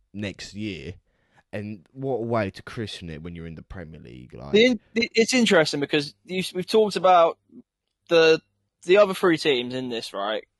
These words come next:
Speaker 2: Cardiff, Swansea, and Fulham. They've all had their stints in the Prem.
Speaker 1: Yeah.
Speaker 2: Two of these teams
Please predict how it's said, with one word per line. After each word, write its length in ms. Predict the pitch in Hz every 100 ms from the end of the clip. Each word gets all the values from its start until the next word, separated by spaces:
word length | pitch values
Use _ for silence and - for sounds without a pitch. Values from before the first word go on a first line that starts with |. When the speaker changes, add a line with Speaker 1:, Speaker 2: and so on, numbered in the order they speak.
| _ -
Speaker 2:
Cardiff, 380 | 170 170 165
Swansea, 680 | - 156 147 139 139 139 135 -
and 560 | 127 123 123 120 120
Fulham. 460 | - _ 139 123 113
They've 160 | 120
all 160 | 139 131
had 100 | 123
their 100 | 117
stints 360 | - 120 101 -
in 140 | 117
the 60 | 104
Prem. 280 | 107 92 - _ _ _ _ _
Speaker 1:
Yeah. 140 | 117 -
Speaker 2:
Two 160 | - 190
of 80 | 160
these 120 | 156
teams 540 | 156 147 139 135 -